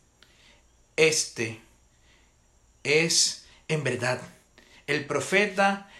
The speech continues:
que había de venir al mundo". Pero Jesús, sabiendo que iban a llevárselo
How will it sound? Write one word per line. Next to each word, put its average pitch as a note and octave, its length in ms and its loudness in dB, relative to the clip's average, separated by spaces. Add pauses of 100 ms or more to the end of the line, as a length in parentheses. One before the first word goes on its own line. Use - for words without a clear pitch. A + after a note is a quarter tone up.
(320)
que C#3 240 2
había F3 640 2
de C3+ 180 -4
venir C3+ 380 0
al C3+ 140 0
mundo". A#2+ 460 -4 (840)
Pero G#2+ 220 -2
Jesús, - 680 2 (260)
sabiendo G3 920 0 (320)
que D3 260 -2
iban G3 360 2
a C#3+ 100 0
llevárselo C3 800 2